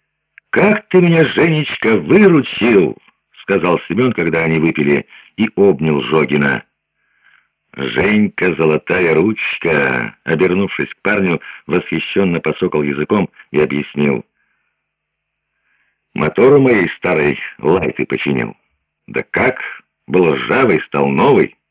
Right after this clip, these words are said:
Она у меня, бедненькая, пять лет по мне скучала. Он насупился, словно понял, что сказал лишнее, и строго посмотрел на парня. Тот сидел спокойно, только пальцы правой руки у него двигались,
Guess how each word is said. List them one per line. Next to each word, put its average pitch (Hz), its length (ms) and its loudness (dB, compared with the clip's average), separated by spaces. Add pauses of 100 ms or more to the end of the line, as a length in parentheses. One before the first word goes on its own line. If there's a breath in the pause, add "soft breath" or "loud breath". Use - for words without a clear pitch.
(720)
Она 147 200 0
у 170 60 4
меня, 170 300 4
бедненькая, 131 720 0
пять 165 380 -2
лет 151 320 0
по 127 120 2
мне 107 240 4
скучала. 82 680 -2 (360 loud breath)
Он - 160 -2
насупился, 95 720 -2 (260 loud breath)
словно 90 300 0
понял, 80 380 0
что 69 160 -8
сказал 67 320 -4
лишнее, 110 440 -2 (300 loud breath)
и 127 140 0
строго 92 360 0
посмотрел 71 440 -4
на 76 80 -2
парня. 67 460 -2 (560 loud breath)
Тот 170 220 4
сидел 117 280 2
спокойно, 117 520 0
только 85 280 0
пальцы 107 420 -4
правой 85 320 0
руки 82 280 0
у 139 80 0
него 127 380 4
двигались, 110 640 0